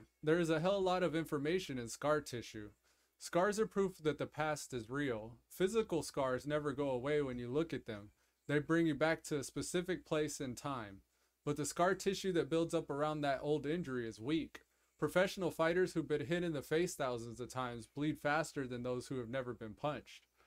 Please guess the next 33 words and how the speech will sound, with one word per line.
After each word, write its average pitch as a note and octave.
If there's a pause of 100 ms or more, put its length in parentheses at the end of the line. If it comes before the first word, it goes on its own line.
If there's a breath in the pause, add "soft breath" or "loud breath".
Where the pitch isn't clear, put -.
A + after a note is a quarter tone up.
(300 soft breath)
Once E3
you've G#3
been G3
cut E3+
deep, E3+
you're C3
ever, D3+
you're C3+
forever D#3+
vulnerable C#3+
to -
bleeding. A#2+ (920 soft breath)
The C#3
same G#3
is A3+
true D#3
for D3
the C3
mental F3
and C#3+
emotional C#3
scars A2 (880)
that C#3
we C3
all D#3
carry D3+
within A#2+
us. G2+ (420 soft breath)
The C#3+
scars F#3
we C#3+
cannot D3+
see. G2+